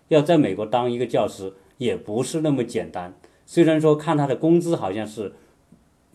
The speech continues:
直接工资不是那么高，但是呢，综合来看，美国的教师的待遇还是非常的不错。当然这个也是说，这些人，你要让这些人能够留在这个光荣的教师这个岗位，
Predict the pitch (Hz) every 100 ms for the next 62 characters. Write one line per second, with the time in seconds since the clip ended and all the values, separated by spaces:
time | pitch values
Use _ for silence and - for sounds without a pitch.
0 | - _ - 143 170 175 175 170 156 107
1 | 113 147 143 113 95 95 92 127 - 113
2 | 110 - - _ - 208 208 151 113 98
3 | 120 107 95 87 104 98 117 104 - 101
4 | 95 87 - 127 104 98 90 - _ _
5 | 104 104 107 - 120 110 98 85 - -
6 | 98 143 101 - _ _ - 165 170 220
7 | 175 139 101 87 - 139 131 120 117 -
8 | _ _ _ - 165 165 120 104 113 -
9 | 120 143 175 185 175 165 143 123 113 123
10 | 110 98 92 135 156 123 131 107 - -
11 | _ _ _ _ - 160 160 143 131 113
12 | 196 156 117 131 131 139 117 98 87 101